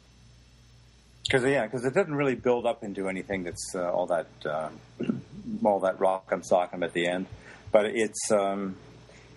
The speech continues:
they should be, he should be writing more scripts and doing stuff that's, that's a little smarter, 'cause he's, uh, I know that his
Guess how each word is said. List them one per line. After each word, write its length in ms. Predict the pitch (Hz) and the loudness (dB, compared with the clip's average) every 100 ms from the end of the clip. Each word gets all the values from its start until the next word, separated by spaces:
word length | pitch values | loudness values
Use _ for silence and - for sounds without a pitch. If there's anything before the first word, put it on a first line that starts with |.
| - | -2
they 140 | - 180 | 4 4
should 200 | - 185 | 2 0
be, 260 | 175 131 - - | 0 -2 -6 -8
he 260 | 139 131 214 | -2 2 2
should 160 | 214 160 | 2 2
be 120 | 143 | 4
writing 320 | 131 143 135 | 4 4 2
more 140 | 127 | -2
scripts 400 | 120 - 127 - | -2 -2 -2 -2
and 160 | 117 107 | -4 -2
doing 200 | 110 110 | -2 -2
stuff 220 | 110 120 - | 0 -2 -4
that's, 300 | 104 - - | -12 -14 -6
that's 240 | 95 - | -6 -4
a 40 | 107 | -2
little 180 | 107 95 | -2 0
smarter, 400 | 113 104 82 69 | 2 2 0 -4
'cause 260 | 98 87 | -6 -6
he's, 300 | - 95 87 - - - - - | -4 -4 -6 -12 -20 -20 -20 -6
uh, 260 | 104 90 87 | -2 0 2
I 100 | 117 | 4
know 160 | 147 196 | 4 2
that 140 | 147 | 0
his 260 | 120 120 | -4 -8